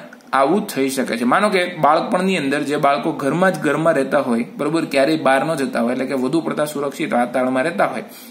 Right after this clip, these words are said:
તો એવા બાળકોને મોટું થઈને એલર્જી થઈ શકે છે અથવા તો અસ્થમા થઈ શકે છે, બરોબર. તો વધુ પડતા સુરક્ષિત વાતાવરણના કારણે પણ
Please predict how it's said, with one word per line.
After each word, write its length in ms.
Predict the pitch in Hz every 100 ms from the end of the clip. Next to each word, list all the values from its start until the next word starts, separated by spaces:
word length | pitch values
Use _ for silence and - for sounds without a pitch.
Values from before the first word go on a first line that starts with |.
| -
તો 80 | 165
એવા 280 | 151 180 190
બાળકોને 460 | 147 147 151 165
મોટું 360 | 156 135 147 156
થઈને 280 | 123 120 147
એલર્જી 720 | - 120 127 127 120 135 -
થઈ 120 | 151 131
શકે 260 | 120 120
છે 60 | 123
અથવા 200 | 123 123
તો 100 | 123
અસ્થમા 640 | 120 - 135 123 185 240 - - - 135
થઈ 120 | 123
શકે 280 | 98 - -
છે, 80 |
બરોબર. 300 | - 156 233
તો 140 | - 131
વધુ 240 | 127 208
પડતા 240 | 202 - 190
સુરક્ષિત 500 | 165 160 - 170 151
વાતાવરણના 540 | 123 135 127 123 127
કારણે 340 | 120 117 120
પણ 260 | 120 180